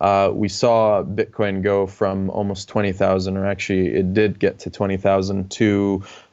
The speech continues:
you know, eleven thousand or over ten thousand, as you said. So we are seeing this huge fluctuation and, and volatility. I think we're gonna continue seeing incredible, incredible function and volatility we have over the last year.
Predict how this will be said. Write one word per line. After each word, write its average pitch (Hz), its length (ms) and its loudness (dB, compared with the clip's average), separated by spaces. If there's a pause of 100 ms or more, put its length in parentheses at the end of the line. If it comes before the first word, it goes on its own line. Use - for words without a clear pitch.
you 104 120 2
know, 98 180 2
eleven 98 360 2
thousand 92 380 0
or 92 140 -2
over 98 220 0
ten 95 240 -4
thousand, 90 360 0
as 90 140 -4
you 90 80 -2
said. 85 300 -2
So 104 300 0 (100)
we 127 100 4
are 135 120 4
seeing 127 260 -2
this 110 160 -6
huge 117 260 -4
fluctuation 107 680 -2
and, 98 240 -6
and 101 160 -6
volatility. 104 720 2 (400)
I 110 80 2
think 117 200 -2
we're 113 140 2
gonna 104 180 0
continue 123 500 -2
seeing 127 640 0
incredible, 101 760 -2 (140)
incredible 113 560 0
function 104 400 -6
and 95 100 -6
volatility 98 640 0 (240)
we 104 140 2
have 113 500 2
over 107 240 0
the 101 100 2
last 98 360 0
year. 117 260 0